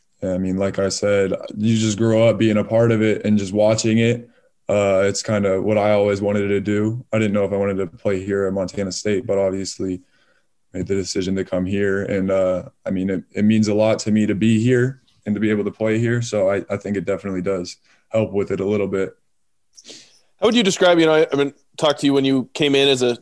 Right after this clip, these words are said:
Speaker 2: as a freshman, you're like, "I, I need to, I wanna bulk up a little bit, get a little stronger, and then work on, you know, developing skills." How would you describe how you've done in that process of, like, working on certain things? And then obviously you're always kinda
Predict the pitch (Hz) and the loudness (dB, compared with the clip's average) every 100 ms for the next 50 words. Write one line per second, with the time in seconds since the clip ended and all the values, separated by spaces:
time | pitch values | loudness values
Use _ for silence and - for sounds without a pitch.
0 | _ - 120 - 151 151 135 127 127 127 | _ -6 -6 0 0 2 0 2 2 2
1 | 131 127 113 120 131 135 127 135 139 131 | 2 0 0 0 0 0 0 0 0 2
2 | 160 151 165 160 160 147 151 147 143 143 | 2 4 2 4 2 4 2 2 2 2
3 | - - 151 151 151 143 135 143 143 147 | 2 2 2 4 4 4 4 2 2 2
4 | 135 127 139 127 127 139 143 143 127 - | 0 -2 -2 -2 0 0 2 0 -2 0
5 | 147 143 143 160 175 165 156 143 - - | 2 2 4 4 4 4 2 0 -18 -20
6 | _ 151 151 175 160 156 143 131 - _ | _ -2 0 4 4 4 2 -4 -20 _
7 | _ _ - 165 180 160 135 170 185 165 | _ _ 0 2 4 2 4 4 4 4
8 | 170 165 - 160 165 175 160 147 135 135 | 2 2 2 2 2 0 0 2 2 2
9 | 143 156 151 147 135 - 165 139 151 160 | 2 2 2 0 -2 -4 -2 2 2 2
10 | 147 135 139 143 139 131 123 131 127 - | 2 2 2 2 2 4 4 4 2 0
11 | - - 127 117 | -8 -2 0 0